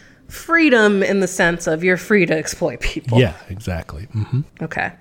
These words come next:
Speaker 1: Um, I was confused on this next bit 'cause I, basically my takeaway was like, so is he, is he cool with religion or is he not cool with religion?
Speaker 2: Marx thought religion was dumb, personally.
Speaker 1: Okay.
Speaker 2: He understood why it happened. Uh, from his perspective,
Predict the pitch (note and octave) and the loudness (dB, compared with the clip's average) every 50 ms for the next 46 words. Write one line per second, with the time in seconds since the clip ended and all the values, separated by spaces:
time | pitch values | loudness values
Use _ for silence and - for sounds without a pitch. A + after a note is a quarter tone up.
0 | _ _ - E3+ F3 F#3 F#3 F#3 F3+ F3+ F3+ F3+ F3 F3 F3 F3 F3 F3 F3 - | _ _ -10 -6 -4 -2 0 0 0 0 0 -2 -2 -2 -2 -4 -6 -6 -10 -14
1 | - - - F#3+ B3 C#4+ D4 D4 - C#4+ B3 A#3+ A3 G3+ F3+ F3 E3 E3 E3 E3 | -10 -4 0 0 2 2 0 0 -2 -4 -2 -2 -2 -2 -2 -2 -2 -4 -4 -6
2 | - - - F3+ D#3+ - G3 G3+ A3+ B3+ C4 B3+ B3+ - - - D#3+ C3+ - - | -8 -10 -10 -10 -8 -4 -2 -2 0 0 0 -2 -4 -8 -12 -10 -10 -10 -10 -12
3 | - - - - - - - G3 F3+ D#3+ E3+ - - G#3 G#3 G3+ G3 C4+ C#4+ D#4+ | -14 -16 -18 -18 -18 -10 -4 -4 -4 -4 -4 -2 0 0 0 2 4 4 2 2
4 | C#4 - - A3 G3 F#3+ F3 E3+ E3 - G#3 F#3 F3+ - E3 D#3 D3+ C#3+ D3 C#3+ | 2 0 0 0 2 2 2 0 0 0 -2 -2 0 0 -2 -2 -2 -2 -2 -4
5 | C#3+ - D#3+ D3 - - - - - - - D#3 C3 C3 C#3 C3+ - C3 - - | -4 -4 -6 -8 -8 -10 -14 -18 -14 -12 -8 -6 -4 -4 -4 -4 -4 -6 -8 -10
6 | - - - - D#3 - D#3+ - - - E3+ E3 E3+ F3 F3 F3+ F3 F3 F3 F3 | -16 -8 -4 -2 -2 -2 -4 -6 -2 0 2 2 2 2 2 2 2 4 4 4
7 | E3+ D#3 D3 C#3 C#3 C3+ B2+ B2+ C3+ B2+ A#2+ - - - - - - - - - | 2 0 -2 -2 -2 -4 -4 -4 -4 -4 -4 -4 -6 -6 -6 -8 -8 -8 -8 -8
8 | - - - - - - - _ _ _ - C3+ C#3 F3 F3 - - F3+ D#3+ C3+ | -8 -8 -8 -10 -12 -12 -14 _ _ _ -6 -2 -2 -2 0 2 2 4 4 4
9 | C3+ C3 C3 A#2 - A2 G2+ G2 F#2 F#2+ F2+ D2+ D2+ - - - - _ _ _ | 2 0 0 0 0 -2 -4 -4 -4 -6 -8 -8 -10 -16 -18 -20 -20 _ _ _
10 | - - - F#2 - - - C#2+ - - - - - F#3 F3 - E3+ A2+ - - | -4 -2 0 0 0 -2 -4 -6 -6 -8 -10 -4 -2 -2 0 0 0 -2 -2 -4
11 | - - - D#3+ F3 F3 E3+ F#3+ G#3+ G3 - - - D#3 D#3 C#3+ C#3 C#3 C#3 B2+ | -10 -6 -2 0 2 4 4 4 2 2 0 0 0 2 2 2 2 2 0 0
12 | G#2+ - - G2 F#2+ - G2+ G2+ G2 G2 F#2+ - - - A#2 A2 - - - - | -2 -4 -6 -8 -8 -8 -8 -6 -6 -6 -8 -10 -12 -12 -12 -12 -12 -14 -12 -8
13 | - A#2+ A2 A2+ C3+ C3+ - - C3 - - B2 G#2 - - A2 G#2 G2+ - - | -6 -4 -2 -2 -4 -4 -2 -4 -4 -4 -4 -6 -6 -6 -6 -6 -6 -6 -8 -12